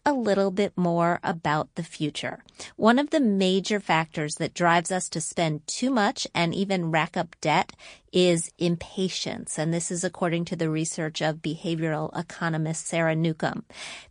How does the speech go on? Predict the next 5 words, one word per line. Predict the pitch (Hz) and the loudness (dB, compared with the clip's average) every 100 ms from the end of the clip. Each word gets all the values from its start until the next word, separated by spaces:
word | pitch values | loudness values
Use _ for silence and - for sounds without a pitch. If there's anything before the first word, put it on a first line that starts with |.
| - | 2
There's | 233 233 | 4 4
a | 214 | 2
real | 196 220 247 262 285 294 | 0 2 4 4 4 0
correlation | - 226 208 202 165 170 - 151 - | 0 2 4 4 2 2 -2 -4 -4
between | 170 165 - 175 170 | -4 -4 -2 0 2